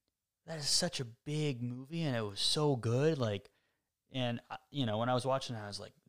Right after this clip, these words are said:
"This is, this is real art." Like, you know, this is something that is,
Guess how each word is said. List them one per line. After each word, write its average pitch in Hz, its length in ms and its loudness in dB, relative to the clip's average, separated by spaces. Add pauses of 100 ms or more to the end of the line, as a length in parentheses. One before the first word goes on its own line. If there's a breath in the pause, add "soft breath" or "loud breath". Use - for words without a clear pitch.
"This 151 220 0
is, 113 140 -8
this 139 160 -8
is 110 180 -2
real 113 360 2
art." - 400 0
Like, 98 320 -6 (460)
you 120 140 -6
know, 101 120 -2
this 120 160 -4
is 131 120 -2
something 120 440 -2
that 104 260 -2 (1300)
is, 104 500 -4